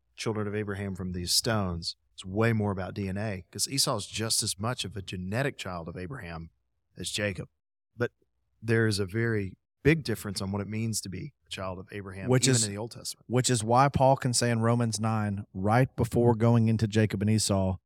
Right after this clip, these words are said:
Speaker 2: "Not all Israelites are Israelites." What in the world does that mean? It means this stuff.
Speaker 1: Right.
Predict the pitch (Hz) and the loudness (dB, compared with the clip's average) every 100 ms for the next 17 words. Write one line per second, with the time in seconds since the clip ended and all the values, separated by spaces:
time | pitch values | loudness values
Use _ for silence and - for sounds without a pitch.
0 | _ _ _ - 95 113 123 113 127 117 | _ _ _ -4 2 6 8 8 6 6
1 | 113 110 110 101 110 98 90 76 - - | 6 6 4 4 4 2 -2 -6 -8 -10
2 | _ _ _ 107 127 170 110 101 143 117 | _ _ _ 0 2 2 0 4 4 4
3 | 107 113 92 92 82 - _ - 110 135 | 2 2 0 -4 -6 -12 _ -4 0 2
4 | 123 107 131 - 98 78 - _ _ _ | 2 2 2 2 -4 -8 -16 _ _ _
5 | 98 90 90 | -16 -12 -14